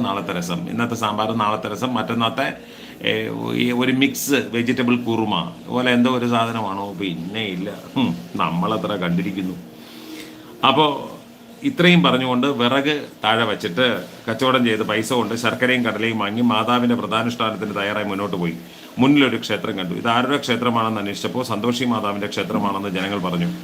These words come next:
അവൾ ക്ഷേത്രത്തിൽ പോയി മാതാവിൻ്റെ പാദങ്ങൾ നമസ്കരിച്ച് ദയനീയമായി പ്രാർത്ഥിച്ചു, "അമ്മേ, എനിക്ക് അറിവില്ലാത്തവളാണ്, വ്രത നിയമങ്ങളൊന്നും അറിഞ്ഞുകൂടാ, വളരെ സങ്കടപ്പെട്ടിരിക്കുന്നു മാതാവേ, ജഗജന്നി, എൻ്റെ സങ്കടങ്ങളൊക്കെ തന്നെ ഞാൻ അവിടുത്തെ പാദങ്ങളെ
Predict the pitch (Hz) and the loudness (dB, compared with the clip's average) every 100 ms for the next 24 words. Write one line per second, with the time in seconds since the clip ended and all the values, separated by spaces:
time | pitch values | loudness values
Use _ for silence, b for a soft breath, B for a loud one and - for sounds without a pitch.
0 | B B B 120 123 120 110 113 120 120 | B B B 4 4 4 0 0 0 -2
1 | 90 110 135 120 107 104 107 104 98 104 | -2 0 2 2 2 0 0 -2 0 2
2 | 113 113 110 104 104 113 101 104 95 104 | 2 0 0 -2 -4 -4 -2 0 0 0
3 | 120 123 117 87 92 90 90 95 92 107 | 2 2 2 0 -4 -6 -4 -4 0 4
4 | 127 131 - 101 104 95 95 104 110 110 | 4 2 -6 -6 -4 -2 -2 -2 -2 -2
5 | 117 120 117 131 110 98 120 117 117 107 | 0 0 2 2 0 0 2 2 2 -4
6 | 101 104 92 110 117 135 180 175 B B | -4 -4 -4 -2 0 4 2 2 B B
7 | B B 113 127 139 117 101 107 107 - | B B 4 6 4 0 0 0 -2 -4
8 | 117 123 123 110 110 117 135 123 107 110 | -2 0 2 2 0 4 4 4 2 0
9 | 120 123 135 117 110 107 104 117 120 117 | 2 4 4 2 0 -2 -2 0 2 2
10 | 113 117 110 107 110 107 107 95 98 113 | 0 -2 -2 0 -2 -2 -4 -2 0 0
11 | 110 113 | 2 2